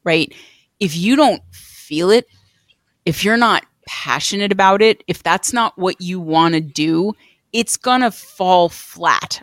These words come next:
right? But so I'm <laughs> listening through Forebodings and I'm going, "These guys are how old?" Right? 'Cause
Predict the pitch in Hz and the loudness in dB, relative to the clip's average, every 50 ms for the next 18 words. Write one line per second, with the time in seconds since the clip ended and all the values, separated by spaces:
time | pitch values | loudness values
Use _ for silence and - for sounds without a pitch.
0 | _ _ - 175 180 185 202 - - 247 - - - 277 262 - - 240 240 247 | _ _ -2 2 2 2 2 2 -2 -2 0 0 2 2 2 2 2 2 2 4
1 | 247 247 240 262 311 - - 370 349 311 359 330 311 - - - 254 285 254 - | 2 2 2 0 0 0 0 -2 0 0 0 -2 -2 -4 -6 -4 -4 -4 -4 -2
2 | - 208 202 196 185 190 190 196 185 175 175 - - 175 170 170 165 175 175 170 | -2 -2 0 0 2 0 2 0 0 -2 -2 -4 -4 -6 -6 -4 -2 -2 -2 -2
3 | 175 185 185 - - 262 285 - - 359 370 403 392 - 190 - - _ 233 233 | -2 -4 -10 -12 -14 -12 -12 -12 -10 -10 -10 -8 -6 -6 -8 -8 -6 _ -2 0
4 | 262 320 320 - - 392 403 415 415 381 359 311 311 359 381 - - - - - | 2 2 2 2 4 4 4 2 0 0 0 0 0 0 0 -4 -10 -16 -20 -20
5 | - - _ - - 320 269 | -20 -20 _ -6 -4 -2 -2